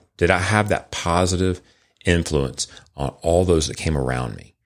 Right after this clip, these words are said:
That's a core value for Chick-fil-A, right? We want to be a faithful steward and a positive influence. That's part of our corporate purpose. But the word influence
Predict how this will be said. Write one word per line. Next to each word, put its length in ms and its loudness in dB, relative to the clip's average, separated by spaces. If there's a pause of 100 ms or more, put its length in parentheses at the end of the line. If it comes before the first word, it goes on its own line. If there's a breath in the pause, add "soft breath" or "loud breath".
(220)
That's 160 -6
a 40 -4
core 240 4
value 300 2
for 120 -4
Chick-fil-A, 640 0 (320 loud breath)
right? 320 0
We 140 0
want 220 2
to 40 -4
be 120 0
a 40 -2
faithful 400 2
steward 380 2
and 100 0
a 60 -2
positive 500 2
influence. 360 -2
That's 160 0
part 180 2
of 80 0
our 80 0
corporate 480 0
purpose. 460 -6 (420 loud breath)
But 140 -16
the 60 2
word 220 6
influence 640 2